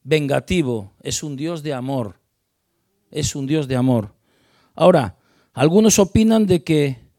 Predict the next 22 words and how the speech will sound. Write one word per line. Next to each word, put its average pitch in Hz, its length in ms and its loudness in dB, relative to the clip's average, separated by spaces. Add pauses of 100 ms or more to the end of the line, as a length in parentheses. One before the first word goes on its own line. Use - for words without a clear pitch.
(680)
solamente 196 760 -2
Dios 202 520 -2 (1700)
trajo 180 320 -4
la 180 80 -4
salvación 170 580 -6
para 160 200 -6
unos 156 260 -12
pocos. 131 480 -12 (800)
Y 143 80 -4
la 131 140 -2
Biblia, 165 520 -2
si 131 440 -4
leemos, 151 460 -2
podemos 147 540 -6 (200)
ver 160 400 0
de 135 200 -6
que 123 340 -8
hay 139 180 -4
muchos 170 380 -6
versículos 160 560 -8
que 143 100 -10
dicen 139 380 -10